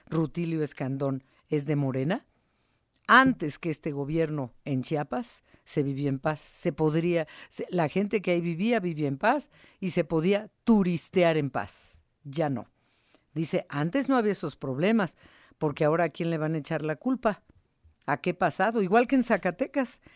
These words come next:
que tienen administración tras administratio-, a-, administración los monrealistas. Bueno, pues ya pidió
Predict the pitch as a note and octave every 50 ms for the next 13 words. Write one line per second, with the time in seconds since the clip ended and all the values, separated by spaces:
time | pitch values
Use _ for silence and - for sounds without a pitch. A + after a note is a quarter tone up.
0 | _ _ _ - E3+ D3+ E3 G3+ G#3 G#3 G#3 F#3+ F3 D#3+ D3 - _ _ _ _
1 | _ _ _ _ _ _ - - - F3+ F3+ F3+ E3+ F3+ F#3 F3+ F3 E3 - -
2 | E3 E3+ - G3+ G#3 G#3+ F#3+ - F#3+ F#3 E3+ - F#3+ E3+ D#3+ F3 E3+ E3+ E3+ D3+
3 | - E3 D#3+ D3 D3+ G3 G#3 F#3+ F#3 D#3+ D#3+ E3 - E3 E3 D#3+ D3 D#3+ E3+ E3
4 | E3 D3 - E3+ D#3+ C#3+ - F#3+ F#3 F#3 F#3+ D#3+ - _ _ - _ _ - F3+
5 | E3+ C#3+ E3+ F3 E3+ E3+ E3 E3 E3 E3 D#3+ E3+ G#3 C4 B3+ - - C4 C4 B3
6 | - - - - - _ _ _ _ - - - - - _ _ _ _ _ -
7 | E3+ F3+ G3 F#3 E3 D3+ B2+ - _ - - - - - G3+ G#3+ F3+ C4+ D#4 -
8 | - D4 A#3 A#3+ A#3 A3 A3+ A3+ A3+